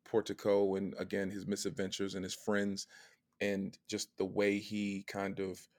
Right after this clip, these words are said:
takes in all the things that are happening around him, I think Jason did a really good job. And I think that it'll be something that young listeners, uh, can connect with that are maybe unfortunately going through some pretty unfortunate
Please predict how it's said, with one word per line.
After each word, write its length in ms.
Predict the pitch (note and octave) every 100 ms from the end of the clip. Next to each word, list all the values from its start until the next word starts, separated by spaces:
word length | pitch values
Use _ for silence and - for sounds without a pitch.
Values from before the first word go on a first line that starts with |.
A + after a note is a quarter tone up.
| _ _ _ _ _
takes 440 | - A#2 G2+ - - -
in 420 | A2+ G#2+ G2+ - -
all 180 | G#2 G#2
the 140 | G2+
things 360 | G2+ G2+ G2 G2
that 100 | F#2
are 80 | F2+
happening 400 | G#2+ - F2 F2+
around 320 | F#2 A#2 A2+
him, 220 | G#2 G2
I 40 | G2
think 220 | G2 -
Jason 300 | F#2+ - F#2
did 120 | G2
a 40 |
really 200 | F2+ F#2+
good 180 | F#2 F#2
job. 380 | D2+ G2 F#2 F2+
And 120 | E2+
I 40 | -
think 280 | - F#2+ -
that 180 | F#2 F2+
it'll 160 | F2 F2+
be 140 | F#2+
something 440 | - F#2+ - F#2+
that 260 | G2 - -
young 280 | G2+ F#2+ F#2+ _ - - _ _ _ _ _ _ -
listeners, 640 | G#2 G#2 F#2+ F#2+ F#2+ - - F#2
uh, 140 | F#2 -
can 160 | G2+
connect 440 | - G2 G#2 G#2+ -
with 240 | F2+ - - -
that 220 | F#2 E2+ -
are 220 | F#2 - _ -
maybe 280 | G#2+ G2 F#2+
unfortunately 540 | F#2 G2 G2 F2+ F2+
going 260 | F2+ F#2+ F#2
through 160 | F#2+
some 260 | F#2 G2 F2
pretty 300 | F2 G2+ F#2
unfortunate 560 | E2+ - F2 - F2